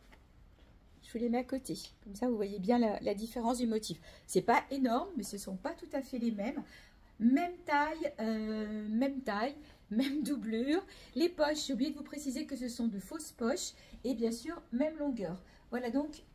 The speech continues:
hop, je les mets comme ça pour ces blazers imprimés. Prix quarante-deux quatre-vingt-dix. Et j'ai les mêmes dans les tons noir et blanc. Alors, le premier des deux noir et blanc. Voilà, toujours avec sa manche bouillonnante.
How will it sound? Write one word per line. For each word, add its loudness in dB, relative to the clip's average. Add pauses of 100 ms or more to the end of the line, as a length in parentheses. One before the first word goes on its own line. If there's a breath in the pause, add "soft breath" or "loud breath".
(120)
hop, -6 (140)
je -16
les 0
mets 2
comme -4
ça -8 (280)
pour -12
ces -6
blazers -2
imprimés. -6 (560 loud breath)
Prix 0
quarante-deux -2
quatre-vingt-dix. -2
Et 6
j'ai 6
les 10
mêmes 4 (200)
dans 0
les -2
tons -4
noir 2
et 0
blanc. -6 (1600)
Alors, 2 (1040)
le -2
premier 0
des -2
deux 0
noir 0
et 0
blanc. -4 (680 soft breath)
Voilà, 0
toujours 0
avec 0
sa 2
manche 0
bouillonnante. -2